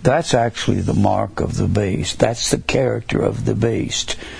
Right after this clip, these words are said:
John said in First John two, sixteen, seventeen, sixteen,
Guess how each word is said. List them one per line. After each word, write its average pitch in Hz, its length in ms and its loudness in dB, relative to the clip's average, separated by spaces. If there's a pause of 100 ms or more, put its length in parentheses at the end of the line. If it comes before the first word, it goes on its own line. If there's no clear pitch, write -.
(240)
John 180 360 4
said 117 380 2
in 104 180 2
First - 480 0
John 139 600 0 (3500)
two, 127 460 2 (2750)
sixteen, 113 760 0
seventeen, - 720 0
sixteen, - 800 -2